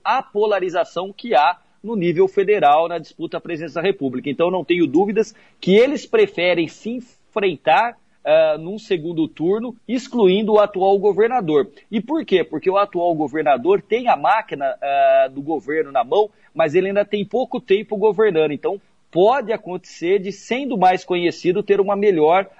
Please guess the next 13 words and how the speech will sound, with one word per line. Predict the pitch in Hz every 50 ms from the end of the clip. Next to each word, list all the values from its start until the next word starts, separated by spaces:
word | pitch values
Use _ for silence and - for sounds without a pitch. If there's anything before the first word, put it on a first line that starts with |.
| _ -
aprovação, | 151 160 - - 180 185 160 175 160 - - - - 165 202 220
né, | 208 165 151
do | 147 139
seu | 135 - - 151 147
governo, | 151 202 208 - 120 151 175 202 226 190 143 123
que | - 143
é |
um | 147 156
governo | 156 143 113 143 156 156 151
ainda | 147 139
de | 131 - -
cinco | - - 156 160 - 180
meses, | 160 147 147 151 165 185 190 196 233 202 -